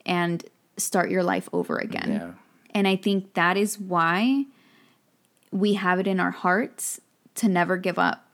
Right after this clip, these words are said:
Speaker 1: because our parents didn't give up.
Speaker 2: To succeed at all costs.
Speaker 1: Exactly. And I know that your dad talks about this all the time, about how he started working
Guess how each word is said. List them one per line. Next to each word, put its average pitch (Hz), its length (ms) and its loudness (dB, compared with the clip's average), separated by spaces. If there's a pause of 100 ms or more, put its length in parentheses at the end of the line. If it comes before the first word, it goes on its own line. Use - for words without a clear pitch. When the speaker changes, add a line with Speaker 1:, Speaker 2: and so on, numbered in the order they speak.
(120)
Speaker 1:
because 196 320 0
our 165 120 2
parents - 360 -8
didn't - 240 -8
give - 140 -6
up. - 240 -4
Speaker 2:
To 107 120 -2
succeed 90 480 -4
at 92 100 -2
all 87 120 -2
costs. - 560 -12
Speaker 1:
Exactly. 180 680 -2
And 185 340 -2
I 185 120 0
know 180 220 0
that 175 160 -2
your 175 160 -2
dad 185 300 -2
talks - 280 -6
about 175 240 -2
this - 180 -6
all 165 100 -2
the - 100 -4
time, 180 300 0
about - 380 0
how 180 160 -2
he 220 280 2
started 185 380 0
working - 500 -4